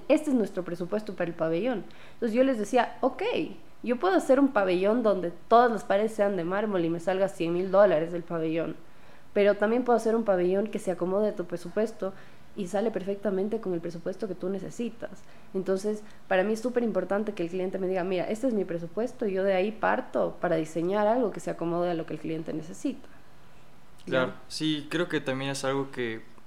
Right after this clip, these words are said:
Speaker 2: no lo suelen ver mucho, tal vez por ese lado. Capaz piensan que siempre se paga el profesional como que aparte,
Speaker 1: Ajá.
Speaker 2: y lo ven como un valor que va a salir desmedido.
Speaker 1: Ujú.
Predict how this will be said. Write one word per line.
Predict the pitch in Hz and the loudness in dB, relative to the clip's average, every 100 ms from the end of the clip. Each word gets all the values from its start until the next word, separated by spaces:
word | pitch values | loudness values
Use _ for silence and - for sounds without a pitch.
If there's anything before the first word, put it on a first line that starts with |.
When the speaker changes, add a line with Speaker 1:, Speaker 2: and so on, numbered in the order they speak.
| - - - - | -16 -16 -16 -12
Speaker 2:
no | 127 127 127 | -6 -2 -2
lo | 127 120 | -2 -4
suelen | 127 127 123 | -4 -4 -2
ver | 113 | -2
mucho, | 113 117 139 | -2 -4 -6
tal | 127 113 | -4 -4
vez | 123 | -6
por | - 117 | -6 -6
ese | 120 117 | -4 -4
lado. | 117 139 160 | -4 -6 -6
Capaz | - 123 120 | -6 -6 -6
piensan | 127 127 123 | -6 -6 -8
que | 123 | -8
siempre | 120 113 | -6 -6
se | 127 113 | -8 -2
paga | 120 | 0
el | 123 | 0
profesional | - 120 120 120 117 | -2 -8 -6 -4 -4
como | 113 123 120 | -4 -6 -4
que | 117 | -4
aparte, | - 123 123 147 143 | 2 2 2 -4 -6
Speaker 1:
Ajá. | 175 175 160 147 | -6 -4 -6 -4
Speaker 2:
y | |
lo | 120 | -2
ven | 123 123 | -2 -2
como | 123 117 110 - - - - - - | -4 -2 -4 -8 -14 -14 -14 -12 -4
un | 127 | 2
valor | 127 127 | 4 2
que | 131 | 2
va | 123 | 0
a | |
salir | 123 117 123 113 - - - - | 2 0 0 -2 -6 -14 -14 -10
desmedido. | 139 123 120 113 135 120 127 - - | -6 -4 -2 0 0 0 -4 -10 -8
Speaker 1:
Ujú. | 190 175 170 | -6 -4 -4